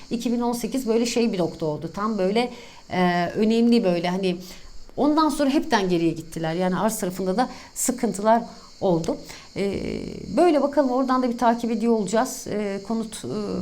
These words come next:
üretimi önemli. Özellikle fiyatlar, e, üzerinde çok önemli bir etkisi, e, var. Çünkü siz eğer üretim yapmazsanız yani ortada mal olmazsa fiyatlar artar. Yani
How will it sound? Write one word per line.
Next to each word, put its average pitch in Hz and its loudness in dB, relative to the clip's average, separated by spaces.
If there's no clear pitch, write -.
üretimi 233 0
önemli. 226 0
Özellikle 214 -2
fiyatlar, 220 2
e, 190 0
üzerinde 196 -2
çok 185 -6
önemli 185 0
bir 185 0
etkisi, 185 -2
e, 180 2
var. 269 4
Çünkü 233 0
siz 233 -4
eğer 220 2
üretim 220 -2
yapmazsanız 214 0
yani 208 0
ortada 233 0
mal 220 2
olmazsa 233 2
fiyatlar 240 -2
artar. 226 2
Yani 190 -2